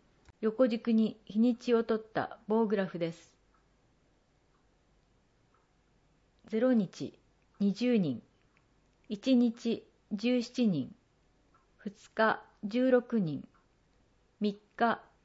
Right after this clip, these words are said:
二十四人。四日、二十九人。五日、七十四人。グラフ終わり。保育園の保護者の皆さんにお聞きしました。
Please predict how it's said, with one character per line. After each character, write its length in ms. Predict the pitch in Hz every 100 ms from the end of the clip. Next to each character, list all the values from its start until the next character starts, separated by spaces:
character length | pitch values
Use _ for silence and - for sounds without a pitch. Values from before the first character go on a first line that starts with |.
| -
二 180 | 262 233
十 220 | 214 175
四 160 | 165
人。 280 | 175 170 226 - _ _ _ _ _ _ _ _ -
四 160 | 208 196 _ -
日、 260 | 240 226 - _ _
二 160 | 226 262
十 260 | 226 190 170
九 160 | 175
人。 260 | 175 180 135 _ _ _ _ _ _ _ -
五 280 | 196 - -
日、 260 | 233 220 - _ _ -
七 300 | 208 233 269
十 180 | 208 170
四 180 | 156 156
人。 260 | 165 127 - _ _ _ _ _ _ _ _ _ _ _ _ _ _ -
グ 100 | 240
ラ 100 | 196
フ 160 | 165 151
終 120 | 156
わ 120 | 151
り。 160 | 147 - _ _ _ _ _ _ _ _ _ _ _ _ _ _ _ _ _ _ _ _ _ -
保 120 | 254
育 240 | 262 285
園 160 | 254 190
の 100 | 165
保 80 | 190
護 80 |
者 160 | 247 226
の 80 | 196
皆 240 | 175 180
さ 160 | 180 175
ん 100 | 160
に 80 | 143
お 60 |
聞 140 | 151 -
き 100 | 185
し 140 | -
ま 140 | 170 165
し 100 | -
た。 220 | 147